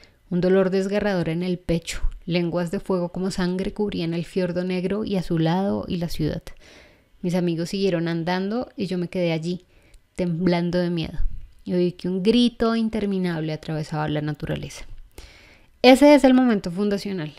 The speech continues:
es el momento emocional, que de hecho él comienza a relacionar directamente con colores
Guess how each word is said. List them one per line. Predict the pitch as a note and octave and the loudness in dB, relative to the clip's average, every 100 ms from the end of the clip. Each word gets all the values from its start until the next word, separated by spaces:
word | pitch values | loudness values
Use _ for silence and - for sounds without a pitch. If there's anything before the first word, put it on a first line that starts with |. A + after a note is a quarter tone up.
| - - | -10 -8
es | - F3 | -8 -6
el | G3 | -4
momento | G3+ G#3 G3 F3 - E3+ F3+ - - - _ _ | -4 -4 -4 -4 0 0 0 -4 -20 -20 _ _
emocional, | G#3+ G#3+ G#3 G#3+ - F#3+ F3+ F#3 F3+ G#3 D4 - | 0 0 0 -2 -4 -4 -4 -2 -2 0 0 -2
que | - | 0
de | G3 F3 | 2 2
hecho | E3 F#3+ | -2 -6
él | F#3 | -6
comienza | G3+ A3 A3 G#3+ | -4 -2 -2 -2
a | |
relacionar | G#3+ G#3+ G#3+ G3+ D#3+ | -2 -2 -2 -2 -2
directamente | E3 E3+ - F3 G3 G3 | -2 -2 -2 -2 0 -2
con | - G3+ | -4 -6
colores | - F#3+ F3 E3 D#3+ G#3 - | -2 2 4 2 0 -4 -8